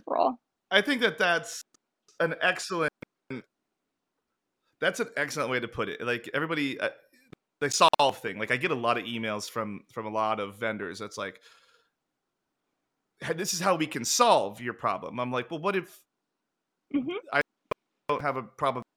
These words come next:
Speaker 2: that needs solving?"
Speaker 1: Yeah.
Speaker 2: Like, what if there isn't, isn't a solve, or solve isn't the right word? What if I just need some assistance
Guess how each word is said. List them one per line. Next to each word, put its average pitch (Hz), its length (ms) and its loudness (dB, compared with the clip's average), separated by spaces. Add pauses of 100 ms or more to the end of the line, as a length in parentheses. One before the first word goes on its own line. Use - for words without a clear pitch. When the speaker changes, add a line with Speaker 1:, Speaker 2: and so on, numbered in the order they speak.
(100)
Speaker 2:
that - 60 -10
needs - 160 -8
solving?" 151 400 4 (800)
Speaker 1:
Yeah. 269 180 10 (200)
Speaker 2:
Like, 131 120 6
what 147 160 6
if 147 260 0
there 143 140 4
isn't, 135 240 0 (140)
isn't 165 260 2
a 120 60 -8
solve, 98 340 -2
or 117 60 -8
solve 139 340 2
isn't 113 220 -8
the 117 80 -6
right 107 220 -2
word? 113 280 2
What 110 120 0
if 110 100 -4
I 113 80 2
just 110 240 -10
need 113 120 -8 (400)
some - 200 -12
assistance 127 640 -6